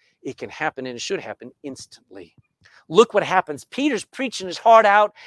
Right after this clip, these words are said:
and without Peter even giving an invitation, verse forty-four, it says, "And while Peter yet spake these words,"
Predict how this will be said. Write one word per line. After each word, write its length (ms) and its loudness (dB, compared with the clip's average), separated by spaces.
and 100 -2
without 300 2
Peter 260 -6
even 320 -6
giving 220 -6
an 100 -4
invitation, 720 -8
verse 160 -10
forty-four, 680 -4
it 140 -6
says, 340 -4
"And 220 -12
while 760 0
Peter 320 -4
yet 280 -8
spake 400 -4
these 220 -10
words," 320 -4